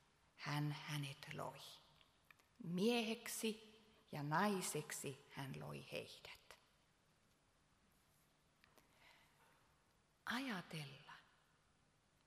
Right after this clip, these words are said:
kun me katselemme täällä toinen toisiamme, niin erinäköisiltä kuin me näytämmekin, niin sinä olet Jumalan kuva ja minä olen Jumalan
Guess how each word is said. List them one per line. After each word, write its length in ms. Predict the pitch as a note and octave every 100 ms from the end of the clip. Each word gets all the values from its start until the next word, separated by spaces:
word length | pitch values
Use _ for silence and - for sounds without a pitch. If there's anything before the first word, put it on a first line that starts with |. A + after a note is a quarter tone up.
| _ _ -
kun 100 | F3+
me 80 | F#3+
katselemme 560 | A#3 C4 - F#3 E3 D#3+
täällä 320 | - E3 D3+
toinen 540 | - D#3+ D#3 D3 - -
toisiamme, 840 | C#3 C#3+ - - - - - - - - - - - -
niin 240 | F4 F#4+ D4+
erinäköisiltä 1000 | F4 E4 C4+ C#4+ C#4+ B3+ G#3+ F#3 - F3
kuin 180 | F3+
me 100 | E3
näytämmekin, 1000 | E3 F3+ E3 - - - - - - - - - - - - - - - - - - - -
niin 160 | F3+
sinä 440 | E3 F#3+ E3+ D#3 D3+
olet 300 | D3 D3+ -
Jumalan 580 | A3+ D#3+ C#3+ D3 C#3 D3+
kuva 420 | - - - - - - - - - - - -
ja 60 | E3+
minä 380 | A#3 G#3 D#3+
olen 300 | D3 D3 D3
Jumalan 540 | E3+ E3 D3+ - -